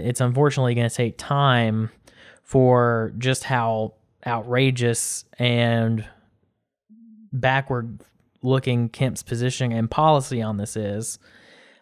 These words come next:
uh, which we're, you know, I know we're gonna talk about a little bit later. But I, I, I think it's an opportunity, but resting on it solely is not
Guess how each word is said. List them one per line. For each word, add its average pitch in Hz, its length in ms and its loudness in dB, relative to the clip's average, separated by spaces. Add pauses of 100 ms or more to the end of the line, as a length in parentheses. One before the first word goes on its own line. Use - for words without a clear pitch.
uh, 113 300 2
which 113 200 -2
we're, 113 260 -2
you 110 120 0
know, 107 80 0
I 107 80 -2
know 113 160 2
we're 110 120 -2
gonna 110 100 -2
talk 110 220 -6
about 104 180 -4
a - 20 -4
little 104 140 -2
bit 107 160 -8
later. 120 480 -2
But 120 120 -2
I, 120 260 -2
I, 127 340 0
I - 20 2
think 151 300 0
it's 135 200 0
an 139 120 2
opportunity, 165 760 4
but 131 540 2 (640)
resting 151 560 4
on 143 160 4
it 131 140 0
solely 143 480 6
is 127 160 0
not 120 400 0